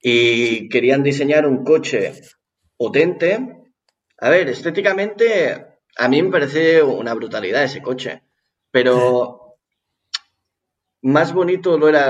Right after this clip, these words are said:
Speaker 1: el Ferrari, pero sus componentes internos dieron toda la potencia que deberían dar.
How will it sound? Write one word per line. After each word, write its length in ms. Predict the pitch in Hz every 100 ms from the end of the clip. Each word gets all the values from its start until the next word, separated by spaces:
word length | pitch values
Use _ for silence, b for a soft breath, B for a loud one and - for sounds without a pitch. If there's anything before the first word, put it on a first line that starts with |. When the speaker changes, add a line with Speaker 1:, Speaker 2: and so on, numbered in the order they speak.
| 127
Speaker 1:
el 60 | 120
Ferrari, 460 | - 131 165 160 185
pero 640 | 160 131 123 123 - - _
sus 220 | 139 123
componentes 580 | 131 123 127 151 165 160
internos 720 | 147 170 156 160 220 262 - _ _ _ _ _ _ _ _ _ _ _
dieron 380 | 110 127 139 123
toda 200 | 127 117
la 100 | 104
potencia 420 | 113 120 113 117
que 80 | 110
deberían 400 | 110 113 113 110
dar. 380 | 101 - -